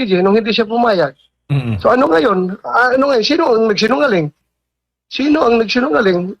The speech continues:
Speaker 1: In due time, malalaman ng taong bayan kung ano talaga was the real score. Mahirap yung, ah, gusto nating itago ang katotohanan ba?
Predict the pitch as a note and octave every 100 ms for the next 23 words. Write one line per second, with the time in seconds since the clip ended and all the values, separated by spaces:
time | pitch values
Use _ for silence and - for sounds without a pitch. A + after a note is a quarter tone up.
0 | D#4 A#3+ C#4+ C4+ A#3 F#3+ E3 D#3 G#3+ A#3+
1 | A#3+ A#3+ A#3+ A#3+ A#3 G#3+ A3+ G#3+ A3 A3+
2 | G#3 G3+ G3+ G3 F#3 F#3 E3+ F3 F3 E3+
3 | E3+ D#3+ - E3 D3 - - _ _ A#2
4 | - - A#3 C4+ C4+ - B3 B3 B3 A3+
5 | G3 F#3 - - - _ - E4+ - G3+
6 | G3 G#3 C4 A3+ A3 A3 G#3+ G#3 - G#3
7 | G#3 - G3+ F#3+ G#3 F3 F3 F#3 F3+ D#3+
8 | C#3